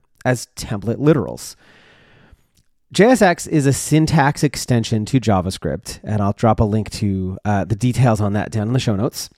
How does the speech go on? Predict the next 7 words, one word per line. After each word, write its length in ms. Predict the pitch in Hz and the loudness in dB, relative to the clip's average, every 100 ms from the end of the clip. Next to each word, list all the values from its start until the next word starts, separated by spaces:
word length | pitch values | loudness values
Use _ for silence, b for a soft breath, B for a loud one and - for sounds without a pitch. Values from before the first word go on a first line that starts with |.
| _ _ _ _ _ _ | _ _ _ _ _ _
that's 240 | 131 165 | 2 2
used 380 | 135 160 190 185 | 2 2 2 0
to 120 | 214 | -2
create 540 | 196 - 156 135 123 - | -6 -6 0 2 2 0
elements 480 | 120 113 110 104 - | -2 0 0 -4 -6
in 160 | - 95 | -8 -6
React. 460 | 87 73 - - | -8 -10 -16 -20